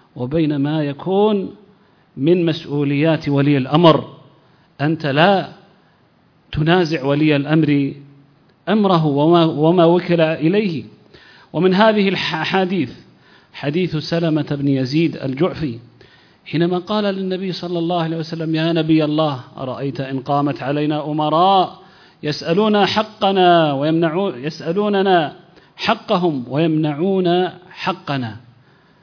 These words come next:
فما تأمرنا؟" حتى قال له النبي صلى الله عليه وسلم: "اسمعوا وأطيعوا، فإنما عليهم ما حملوا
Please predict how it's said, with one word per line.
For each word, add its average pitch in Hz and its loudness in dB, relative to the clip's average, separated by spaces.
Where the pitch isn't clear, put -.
فما 185 0
تأمرنا؟" 160 0
حتى 139 -8
قال 135 0
له 131 -4
النبي 127 0
صلى 127 -6
الله 131 -2
عليه 123 -2
وسلم: 160 -6
"اسمعوا 156 -6
وأطيعوا، 139 -8
فإنما 226 0
عليهم 220 2
ما 208 0
حملوا 185 2